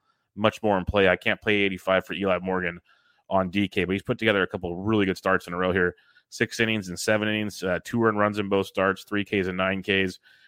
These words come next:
The Ks are, are the issue for him. Can he strike guys out? That's where he's at. He, uh, eighty-eight and ninety-two pitches, so he's stretched out.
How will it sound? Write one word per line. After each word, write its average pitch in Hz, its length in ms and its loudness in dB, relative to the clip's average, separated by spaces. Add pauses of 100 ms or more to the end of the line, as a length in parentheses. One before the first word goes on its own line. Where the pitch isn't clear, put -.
(120)
The 92 60 -8
Ks 110 280 0
are, 101 180 -6
are 101 120 -2
the 98 140 0
issue 101 200 -4
for 90 120 -4
him. 92 100 -2
Can 92 100 -6
he 85 60 -4
strike 101 260 0
guys 92 180 0
out? 101 200 2
That's 92 200 -6
where 80 100 -8
he's 82 120 -8
at. 107 240 0 (520)
He, 101 140 0
uh, 95 100 4
eighty-eight 101 460 0
and 95 60 -8
ninety-two 95 380 -2
pitches, 113 360 -2
so 101 100 -4
he's 87 100 -4
stretched - 440 -4
out. 101 300 2